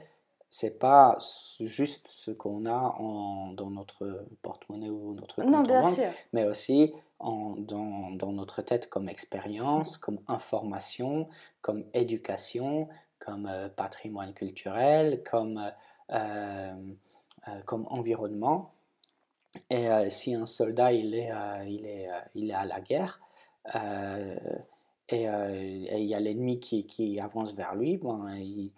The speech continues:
Speaker 1: il, c'est, c'est pas forcément une, une, euh, la meilleure solution, euh, de dire que, euh,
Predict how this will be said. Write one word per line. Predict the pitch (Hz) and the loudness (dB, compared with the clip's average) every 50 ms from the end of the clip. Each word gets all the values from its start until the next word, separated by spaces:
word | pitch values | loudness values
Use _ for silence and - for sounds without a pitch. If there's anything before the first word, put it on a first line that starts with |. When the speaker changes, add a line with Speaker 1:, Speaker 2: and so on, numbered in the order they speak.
| - - | -12 -12
Speaker 1:
il, | 98 92 - - - | -12 -12 -12 -16 -20
c'est, | - - - - - - - - | -18 -16 -16 -14 -10 -8 -8 -10
c'est | - - - - | -6 -8 -10 -2
pas | - - | 0 -2
forcément | - - - 110 - - - 101 110 135 151 160 | 0 0 -8 -10 -10 -10 -8 -8 -6 -4 -4 -4
une, | 143 120 107 104 101 98 - _ _ _ _ _ _ - | -4 -6 -6 -8 -10 -12 -16 _ _ _ _ _ _ -8
une, | 117 113 110 | -6 -4 -4
euh, | 110 107 104 104 101 101 98 98 98 95 95 | -6 -6 -6 -8 -8 -8 -8 -8 -8 -8 -6
la | 101 104 | -6 -4
meilleure | 107 117 123 135 139 131 131 | -2 0 4 6 6 6 4
solution, | - - 120 110 107 107 - - - 135 151 165 165 - - - - _ - | 2 -2 -2 -2 -2 -4 -6 -6 -4 -2 -2 -2 -4 -6 -18 -20 -20 _ -4
euh, | 127 120 117 107 | -2 0 0 0
de | 104 107 104 | -2 -2 -4
dire | 98 101 117 151 160 - - - | -4 2 4 4 4 4 0 -12
que, | - - 117 | -4 0 2
euh, | 135 151 156 - - 117 113 107 107 104 | 2 2 2 0 -2 -4 -4 -4 -6 -8